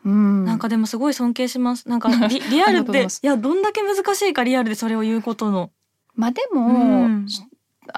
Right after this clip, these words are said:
Speaker 1: 会ったことはないし。
Speaker 2: うん、そっかそっか。
Speaker 1: <laughs>
Speaker 2: だから言えたの。
Speaker 1: メールだし、みたいな。いや、どうなんですかね。
Speaker 2: いや、すごい、すごい。
Speaker 1: でも、
Speaker 2: うん。
Speaker 1: あの、冬美さん、やっぱりフォロワーの方々、
Speaker 2: うんうん。
Speaker 1: そうやってこう、
Speaker 2: うん。
Speaker 1: 気づきをもらった人も、
Speaker 2: うんうん。
Speaker 1: 私もまあその一人なんですけど、
Speaker 2: うんうん。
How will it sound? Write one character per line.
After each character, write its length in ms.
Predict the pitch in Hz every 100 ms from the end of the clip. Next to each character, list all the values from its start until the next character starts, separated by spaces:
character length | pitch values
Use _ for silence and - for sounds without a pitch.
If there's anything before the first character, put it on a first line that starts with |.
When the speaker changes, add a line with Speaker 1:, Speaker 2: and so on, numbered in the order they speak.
| -
Speaker 1:
会 100 | 294
っ 40 |
た 100 | -
こ 100 | -
と 80 | 247
は 60 | 180
な 140 | 196
い 80 | 220
し。 380 | - 202 190 214 -
Speaker 2:
う 40 |
ん、 200 | 240 226
そ 120 | 233
っ 40 | 247
か 100 | 247
そ 120 | 311
っ 40 |
か。 80 | 262
Speaker 1:
<laughs> 20 |
Speaker 2:
だ 120 | 247 269
か 100 | 349
ら 80 |
言 160 | 240 262
え 40 |
た 60 | 285
の。 0 |
Speaker 1:
メ 0 |
ー 20 |
ル 40 | 269
だ 80 | 302
し、 220 | - 226
み 80 | -
た 80 | 175
い 60 |
な。 60 | 190 - - 247
い 60 | 202
や、 240 | 202 190
ど 120 | 190 240
う 60 |
な 100 | 254
ん 40 | 175
で 60 |
す 80 | -
か 100 | -
ね。 380 | 185 202 208 214
Speaker 2:
い 20 |
や、 60 | 214
す 200 | 214 254
ご 180 | 277 277
い、 80 | - _ _ _
す 60 | -
ご 40 |
い。 60 | - - - - - _ _ _ _ _ _ _ _ _ _ _ _ _ _
Speaker 1:
で 80 | 294
も、 180 | 247 220 - _
Speaker 2:
う 40 | 262
ん。 40 |
Speaker 1:
あ 80 | 240
の、 240 | 220 214
冬 160 | 220 285
美 80 | 294
さ 100 | 294
ん、 40 |
や 60 | 277
っ 20 |
ぱ 80 | 285
り 80 |
フ 100 | 208
ォ 40 | 214
ロ 80 | 233
ワ 60 | 240
ー 20 |
の 80 | 240
方 120 | 269
々、 200 | 254 254
Speaker 2:
う 40 |
ん 40 | 240
う 40 |
ん。 40 |
Speaker 1:
そ 100 | -
う 20 | 196
や 20 |
っ 40 |
て 80 | 208
こ 60 | 254
う、 40 |
Speaker 2:
う 120 | 277
ん。 60 | 240
Speaker 1:
気 120 | 233
づ 120 | 214
き 160 | 247 240
を 60 | 202
も 120 | 180
ら 100 | 180
っ 60 |
た 120 | - 196
人 180 | -
も、 100 | 214
Speaker 2:
う 20 | 285
ん 100 | 277
う 20 |
ん。 20 |
Speaker 1:
私 240 | 262 277 277
も 120 | 208
ま 120 | 208
あ 60 | 190
そ 100 | -
の 120 | 196
一 180 | 196 214
人 100 | 190
な 100 | 175
ん 60 | 170
で 80 |
す 80 | 170
け 100 | -
ど、 200 | 208 214
Speaker 2:
う 40 | -
ん 20 |
う 40 |
ん。 300 | - - 156